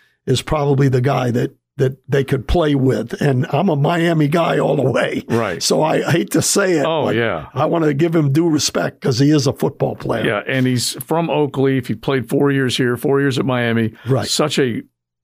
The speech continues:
Speaker 2: good human being.
Speaker 1: Right.
Speaker 2: And like we said, his mind is always on ball. He wants
Speaker 1: Right.
Speaker 2: to do the best he
Speaker 1: Right.
Speaker 2: possibly can.
Speaker 1: Right.
Speaker 2: So we'll see where it goes. Bad news for Ventrell Miller, who at least flashed a little bit,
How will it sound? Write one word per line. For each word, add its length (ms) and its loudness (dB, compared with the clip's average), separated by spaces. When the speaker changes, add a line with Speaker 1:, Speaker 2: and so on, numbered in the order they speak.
Speaker 2:
good 200 2
human 340 2
being. 480 0
Speaker 1:
Right. 360 -2
Speaker 2:
And 80 2
like 200 0
we 80 0
said, 420 -2
his 320 -2
mind 320 0
is 80 -2
always 300 0
on 180 0
ball. 240 0
He 140 0
wants 220 2
Speaker 1:
Right. 40 -2
Speaker 2:
to 60 0
do 160 0
the 80 0
best 260 -2
he 60 0
Speaker 1:
Right. 80 -6
Speaker 2:
possibly 420 -2
can. 320 -4
Speaker 1:
Right. 240 -2
Speaker 2:
So 160 -4
we'll 160 2
see 220 0
where 180 2
it 80 -4
goes. 320 -2
Bad 400 -6
news 240 0
for 180 -2
Ventrell 400 0
Miller, 440 0
who 100 0
at 80 -2
least 260 0
flashed 400 -4
a 40 -2
little 200 0
bit, 300 0